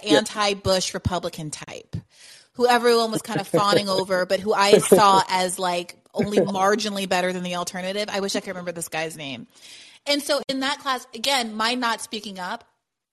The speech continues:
Speaker 2: then as now usually has more to do with me not feeling informed enough to make a case. Like, sometimes
Speaker 1: Mm-hmm.
Speaker 2: you guys are like, "Oh, why didn't you say the X, Y, Z?" It's 'cause, like, guys, I don't know what the fuck I'm talking about. Like, you don't want me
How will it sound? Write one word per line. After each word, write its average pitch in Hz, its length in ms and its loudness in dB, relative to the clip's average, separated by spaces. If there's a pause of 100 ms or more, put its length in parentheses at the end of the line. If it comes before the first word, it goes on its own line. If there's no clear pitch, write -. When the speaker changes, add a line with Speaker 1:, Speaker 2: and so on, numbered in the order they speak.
(120)
Speaker 2:
then 233 340 0
as 277 240 2
now 226 460 -2 (300)
usually 254 340 0
has 247 180 -4
more 226 120 -2
to 214 60 -2
do 214 100 -6
with 202 120 -4
me 202 140 -4
not 208 200 -2
feeling 190 260 -6
informed 196 400 -4
enough 175 220 -6
to 190 100 -8
make 175 180 -10
a - 40 -20
case. - 600 -8
Like, 180 260 -6 (680)
sometimes 339 280 2
Speaker 1:
Mm-hmm. 370 40 -4
Speaker 2:
you 370 80 0
guys 247 220 4
are 233 60 -2
like, 208 200 -2
"Oh, 480 260 4
why 415 80 6
didn't 427 140 0
you 415 60 -4
say 403 120 0
the 302 80 -4
X, - 140 -6
Y, 302 80 -2
Z?" 302 100 -8
It's 285 100 -8
'cause, - 260 -12
like, - 180 -16
guys, 247 280 -4
I 214 60 -4
don't 254 120 -2
know - 20 -2
what 247 60 -4
the 233 60 -6
fuck - 180 -10
I'm 202 80 -10
talking 208 340 -10
about. 175 240 -10
Like, 185 160 -12
you 208 60 -10
don't 226 280 2
want 214 260 -4
me 185 300 -6